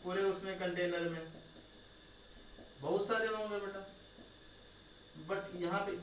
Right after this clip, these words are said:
ये खुद है, but ये इन दोनों के बीच कोई बॉन्डिंग नहीं है, तो इनको हीट करोगे तो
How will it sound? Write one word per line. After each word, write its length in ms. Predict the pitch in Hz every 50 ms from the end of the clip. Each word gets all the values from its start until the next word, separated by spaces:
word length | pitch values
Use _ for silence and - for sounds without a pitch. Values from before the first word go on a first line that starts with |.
| 185
ये 60 | 226 233 - -
खुद 180 | 240 247 240 180
है, 160 | 160 139 - -
but 180 | 196 202 196 185 180 165
ये 120 | 170 220 247 233 - 233
इन 120 | 233 240 247
दोनों 260 | 247 240 240 247 240
के 120 | 240 240 240
बीच 220 | 240 233 233 - -
कोई 140 | 233 226 226
बॉन्डिंग 420 | 226 214 214 208 208 202 196 190
नहीं 240 | 170 156 156 156 156
है, 60 | 156 147 160
तो 120 | 175 180 190
इनको 300 | 190 190 190 247 240 196 190
हीट 240 | 214 240 247 240
करोगे 300 | 247 240 240 240 240 240
तो 160 | 240 240 240